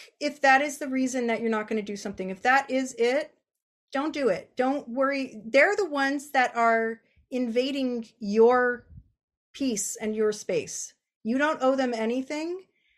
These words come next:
And if, if you can't find a better reason to do it for yourself, it, if it doesn't look legitimate, and the only reason that you would do it is out of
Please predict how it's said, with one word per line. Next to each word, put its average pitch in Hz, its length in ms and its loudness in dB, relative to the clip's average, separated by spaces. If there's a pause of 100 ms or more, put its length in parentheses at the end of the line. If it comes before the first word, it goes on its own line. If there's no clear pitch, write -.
(460)
And 240 300 4
if, 247 400 0 (120)
if 247 180 -4
you 269 140 2
can't 349 320 -4
find 294 280 0
a 269 60 2
better 240 320 4
reason 240 380 -4
to 226 100 -10
do 220 220 2
it 220 120 0
for 220 140 -2
yourself, 208 760 -2
it, 208 200 -4
if 226 120 -10
it 226 60 -6
doesn't 254 300 -2
look 254 240 0
legitimate, 233 640 0 (360)
and 240 120 0
the 240 100 -4
only 262 320 2
reason 254 360 -2
that 214 180 -4
you 226 160 -2
would 220 140 0
do 226 180 2
it 233 180 4
is 208 440 -2 (160)
out 214 180 2
of 202 180 -4